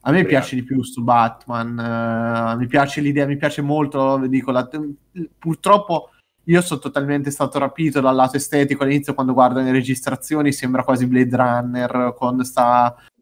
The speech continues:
Speaker 1: eh, sta tecnologia molto retro, la macchina mi è piaciuta, poi dopo c'è un certo punto in cui Batman si mette in sacco a pelo e si butta volando giù da un palazzo, che è brutto, un bel po', una scena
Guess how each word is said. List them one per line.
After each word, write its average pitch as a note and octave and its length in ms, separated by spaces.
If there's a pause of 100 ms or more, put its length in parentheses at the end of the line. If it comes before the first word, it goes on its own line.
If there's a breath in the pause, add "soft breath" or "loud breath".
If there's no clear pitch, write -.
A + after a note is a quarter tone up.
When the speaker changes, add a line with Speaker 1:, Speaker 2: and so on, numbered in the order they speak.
(140)
Speaker 1:
eh, B2 320
sta C#3 220
tecnologia C#3+ 580
molto C#3+ 360
retro, C#3 440
la C#3 100
macchina C#3+ 440
mi C#3 100
è C3 40
piaciuta, C#3 560
poi F3+ 140
dopo F3 180
c'è C#3+ 120
un C3 40
certo D3 240
punto D3 220
in A#2+ 80
cui C#3 140
Batman D3+ 320
si C3 160
mette C3+ 200
in B2+ 120
sacco C3+ 240
a C#3 80
pelo D3 220
e B2+ 40
si B2+ 140
butta B2+ 260
volando C3 420
giù B2+ 140
da B2 500
un B2 140
palazzo, B2+ 460
che A2+ 80
è G#2+ 40
brutto, A2 500
un A2+ 120
bel A2 260
po', G#2+ 280
una A#2 180
scena C3 540